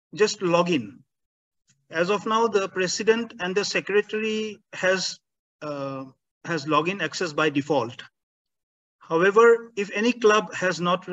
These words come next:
uh, registered on this site, they can register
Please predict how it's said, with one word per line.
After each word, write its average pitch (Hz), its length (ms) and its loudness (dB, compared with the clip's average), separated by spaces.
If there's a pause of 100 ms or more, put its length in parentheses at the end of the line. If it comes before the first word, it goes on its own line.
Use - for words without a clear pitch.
(160)
uh, 147 420 -6 (260)
registered 170 720 0
on 147 220 0
this 151 200 -2
site, 156 300 -4 (720)
they 165 120 0
can 180 240 0
register 165 520 0